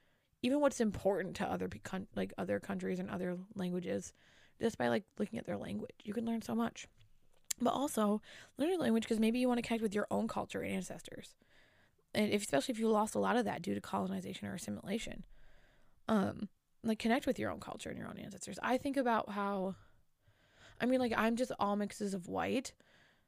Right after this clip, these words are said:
And so, like, it's my people who did all the fucking up. But, um, even then, like, I remember when I was a little kid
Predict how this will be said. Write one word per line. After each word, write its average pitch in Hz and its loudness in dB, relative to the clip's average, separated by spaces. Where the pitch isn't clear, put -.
And 214 2
so, 196 4
like, 196 2
it's 202 0
my 202 0
people 196 0
who 202 2
did 190 -2
all 185 -4
the 196 -6
fucking 196 -8
up. 202 -2
But, 220 2
um, 220 4
even 247 0
then, 233 2
like, 220 0
I 208 -2
remember 208 0
when 202 -2
I 202 -2
was 202 -4
a 233 0
little 247 0
kid 202 -4